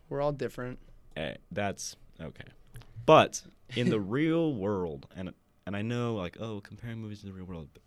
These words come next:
Speaker 2: shut up. I can do what I want. My podcast. In the real world, there is no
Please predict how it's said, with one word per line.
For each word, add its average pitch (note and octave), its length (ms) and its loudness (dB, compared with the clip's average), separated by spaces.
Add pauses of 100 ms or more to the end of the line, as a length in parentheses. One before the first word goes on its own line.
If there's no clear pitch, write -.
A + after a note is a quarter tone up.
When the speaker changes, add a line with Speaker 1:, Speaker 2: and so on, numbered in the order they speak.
(200)
Speaker 2:
shut C3+ 300 0
up. D3 180 2 (320)
I F#2+ 60 -12
can G2 160 -10
do G2 80 -2
what G2+ 80 -2
I F#2+ 60 -4
want. F2 260 -10 (180)
My F#2 120 -6
podcast. - 680 -18 (600)
In A#2 80 -2
the B2 100 2
real E3+ 380 6
world, C#3 380 6
there B2 140 8
is G2 160 4
no C3 560 4